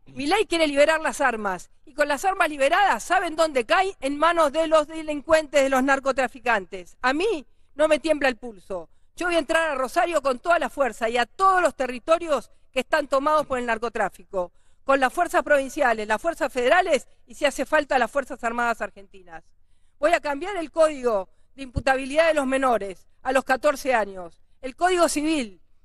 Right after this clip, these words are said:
el Código Penal, perdón, el Código Penal, para que nunca más un violador, un asesino, pueda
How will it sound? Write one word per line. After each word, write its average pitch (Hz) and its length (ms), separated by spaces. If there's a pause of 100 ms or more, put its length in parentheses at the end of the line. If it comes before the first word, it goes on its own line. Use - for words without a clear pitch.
el 247 140
Código 330 280
Penal, 285 380
perdón, 226 460
el - 80
Código 339 260
Penal, 277 440
para 240 240
que 262 140
nunca 330 460
más 269 460 (420)
un 330 180
violador, 285 640 (220)
un 311 140
asesino, 302 760 (340)
pueda 311 440